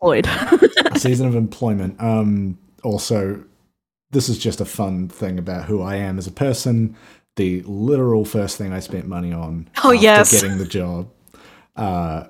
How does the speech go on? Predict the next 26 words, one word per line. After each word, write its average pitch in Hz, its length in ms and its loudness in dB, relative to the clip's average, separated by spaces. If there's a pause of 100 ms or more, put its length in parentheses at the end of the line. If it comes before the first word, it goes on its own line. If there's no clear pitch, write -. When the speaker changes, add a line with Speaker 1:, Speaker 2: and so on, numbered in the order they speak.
(140)
Speaker 2:
was, 101 760 -2
and 104 120 -6
this 104 100 -2
is 110 140 -4
my 107 80 -2
segue 101 420 -4
into 87 160 -4
Bungie 92 380 -6
Day, 82 320 -8
uh, 95 220 -8
that 107 200 -6
fucking 170 500 -6
Nerf 127 300 -6
Gjallarhorn 139 600 -4
joint. 180 360 -6 (880)
Um, 113 720 0 (580)
Speaker 1:
That's - 140 0
what 571 160 8
I - 100 4
said 233 280 2
to 294 80 2
you. 240 180 4 (340)
I 269 180 4
was 415 300 2
<laughs> - 60 -8
like, 508 260 2